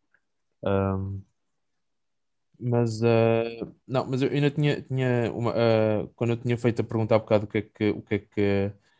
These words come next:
achas que, que tinha levado, que os tinha levado a acabar com a, com a charada,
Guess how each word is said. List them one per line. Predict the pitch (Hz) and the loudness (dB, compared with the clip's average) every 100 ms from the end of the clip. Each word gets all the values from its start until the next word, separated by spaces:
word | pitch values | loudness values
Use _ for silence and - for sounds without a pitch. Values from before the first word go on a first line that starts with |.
| _ _ - | _ _ -2
achas | 107 113 - | -2 -2 -8
que, | _ 110 104 101 | _ 2 2 2
que | - _ | -4 _
tinha | 113 110 | -4 0
levado, | 107 104 110 107 104 101 98 95 - _ _ _ _ _ _ - | 0 2 6 6 4 -2 -2 -6 -10 _ _ _ _ _ _ -12
que | - | -12
os | - | -2
tinha | 139 131 | 2 4
levado | 117 123 107 101 | 6 6 6 2
a | 98 | 2
acabar | 110 - 104 107 107 | 0 -2 2 2 2
com | - 101 | -6 -4
a, | 98 | -4
com | 95 104 | -6 -8
a | |
charada, | - 107 95 95 110 | -2 2 2 0 -8